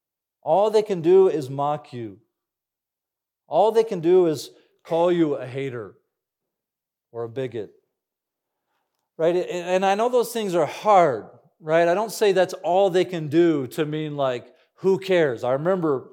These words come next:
coming to Christ as a sixteen-year-old and trying to walk this line of maintaining popularity in school and at the same time trying to be faithful to Christ. Those are, that's a hard thing to do. These, these are hard things to arrive at that point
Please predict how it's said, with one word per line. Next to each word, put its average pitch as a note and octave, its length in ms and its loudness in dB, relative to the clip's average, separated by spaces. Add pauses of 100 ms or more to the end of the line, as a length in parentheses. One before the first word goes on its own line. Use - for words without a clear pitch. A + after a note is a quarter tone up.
(120)
coming F3 280 -2
to D3+ 60 -6
Christ E3 520 -2
as C3 100 -10
a B2 60 -12
sixteen-year-old D3 760 -4
and G#2+ 120 -14 (360)
trying E3+ 140 0
to C#3 80 0
walk F3+ 420 6
this F3 200 -2
line E3 420 0
of A#2 120 -6
maintaining D#3 840 -6 (500)
popularity F3 720 2
in D3 80 -4
school F3 500 2
and D3 100 0
at C#3+ 100 -6
the C#3+ 80 -10
same E3+ 320 -4
time C#3 380 -2 (280)
trying E3+ 220 0
to D#3 80 -4
be C3+ 100 -6
faithful D#3 480 -4
to A#2+ 100 -8
Christ. C3 380 -6
Those F3 140 -6
are, E3 100 -6 (180)
that's G#3 120 -4
a - 80 0
hard F3+ 500 0
thing E3 440 -8 (340)
to C#3 100 -10
do. D3 180 -2
These, D3 320 -8
these D#3 160 -6
are C3 80 -4
hard F#3+ 480 0
things F3+ 300 -6
to D3 100 -2
arrive D3+ 480 2
at C#3 160 -6
that D#3 260 -2
point D#3+ 280 -8